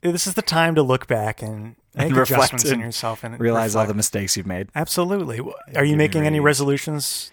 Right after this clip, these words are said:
Speaker 1: this year, C J?
Speaker 2: No, my resolutions are the sa-, it's just to, you know, like, grow as a person. Just, be, I don't know, work on my shit and
Speaker 1: Yeah.
Speaker 2: try and be better. I, nothing specific. I don't, yeah, people are always like, I don't know, gonna work out. I'm like, cool, that's vague.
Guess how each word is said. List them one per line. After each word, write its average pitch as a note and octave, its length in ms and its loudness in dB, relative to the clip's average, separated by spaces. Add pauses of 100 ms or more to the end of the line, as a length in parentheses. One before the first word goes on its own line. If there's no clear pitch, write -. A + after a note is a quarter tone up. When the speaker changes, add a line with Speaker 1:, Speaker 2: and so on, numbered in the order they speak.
(100)
Speaker 1:
this D3+ 220 -2
year, D3 340 -2
C D3+ 180 -6
J? D3+ 300 -6
Speaker 2:
No, A3+ 360 4
my A3 140 0
resolutions A#3 580 0
are G#3+ 140 4
the F#3+ 120 2
sa-, - 180 0
it's F#3 240 0
just G3+ 220 -2
to, G#3 200 2
you F3+ 140 0
know, F3 240 2
like, D#3+ 260 0
grow C3 300 4
as E3+ 120 0
a F3 60 2
person. B2 560 0
Just, A#2 340 -4
be, - 140 -4
I B2+ 140 -2
don't C#3+ 120 0
know, C3 340 0 (100)
work A#2+ 280 2
on D3+ 160 2
my D3 120 2
shit C3 400 2
and A#2+ 360 -2
Speaker 1:
Yeah. B2+ 100 -2
Speaker 2:
try A#2+ 160 4
and C3+ 100 0
be C#3 140 2
better. A#2 500 2
I, G#2 140 -6 (500)
nothing C3 380 0
specific. A2+ 720 -2
I G#2+ 160 -6
don't, A2+ 220 -2
yeah, G#2+ 180 -2
people A#2 280 -6
are A2+ 80 0
always G#2+ 200 -2
like, G2+ 340 -6
I G#2+ 80 -10
don't G2 120 -6
know, F#2 200 -8 (160)
gonna G2 380 -6 (880)
work A#2 220 0
out. G2+ 240 -2 (240)
I'm G#2+ 80 -10
like, G2 160 -10
cool, G2+ 200 -4
that's G2+ 260 -4
vague. G#2+ 440 -4